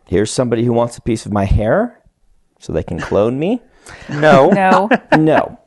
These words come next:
Speaker 1: Um, Philip asks, "You mentioned that you've learned a lot since Elantris was published. If you were to rewrite Elantris now, how would you change it?" And I would suggest that we throw this out to the podcasters.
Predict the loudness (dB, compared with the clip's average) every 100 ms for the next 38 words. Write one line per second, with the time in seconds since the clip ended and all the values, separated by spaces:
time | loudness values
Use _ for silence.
0 | _ -2 2 2 2 -2 -6 -10 -14 -20
1 | _ _ _ _ _ _ -10 -2 2 2
2 | 0 -2 0 -2 -6 -10 -12 -12 _ _
3 | -4 0 2 0 -2 -4 -2 -2 0 -2
4 | 0 0 0 -2 -6 -4 -2 0 -2 -6
5 | -12 -8 -2 -2 -2 -8 -14 -6 -4 0
6 | 0 0 0 0 0 0 -2 -4 -8 -6
7 | -2 -2 -4 -8 -6 -4 -2 -6 -6 -4
8 | -4 -8 -10 _ _ _ -4 -2 0 0
9 | -2 -6 -2 -2 -2 -4 -4 -2 -2 -2
10 | -2 -2 -2 -2 0 0 0 -2 0 -4
11 | -2 -4